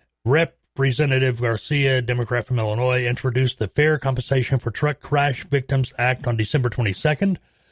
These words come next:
The bill would increase existing minimum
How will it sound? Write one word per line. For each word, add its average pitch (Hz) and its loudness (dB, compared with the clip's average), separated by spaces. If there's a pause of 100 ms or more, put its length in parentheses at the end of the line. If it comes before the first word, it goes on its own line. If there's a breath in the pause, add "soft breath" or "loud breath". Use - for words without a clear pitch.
(340 soft breath)
The 123 2
bill 151 2
would 147 0
increase 160 -2
existing 120 0
minimum 120 2